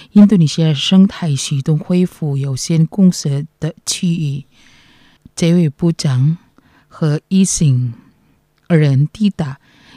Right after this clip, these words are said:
印尼生态系统恢复区域阵营地点，就接受来自巴丁地市的十几 Anak Rimba 的欢迎。访问期间，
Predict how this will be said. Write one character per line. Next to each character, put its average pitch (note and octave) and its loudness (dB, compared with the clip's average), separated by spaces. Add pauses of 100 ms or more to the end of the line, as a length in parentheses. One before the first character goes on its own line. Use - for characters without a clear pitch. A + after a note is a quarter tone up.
(120)
印 G#3+ 8
尼 G#3+ 8
生 C#3+ 0
态 E3 -2
系 G3+ -2
统 C3+ -2 (720)
恢 D#3 0
复 F3+ 0
区 A#3 2
域 C3 -2 (300)
阵 G3+ 6
营 C#3+ 2
地 F#3+ 0
点， C#3 -2 (400)
就 D3 -2
接 E3 -2
受 C#3+ -2
来 B2 -6
自 C3+ -4 (460)
巴 E3+ 0
丁 C#3 2
地 C3 -6
市 D#3 -4
的 C3+ -6 (260)
十 E3+ 0
几 D3+ -4
Anak C#3 0
Rimba D3+ 0
的 C3+ -8
欢 D3 -2
迎。 C#3+ -2 (720)
访 A3 2
问 E3+ 4
期 F3 -6
间， F3 2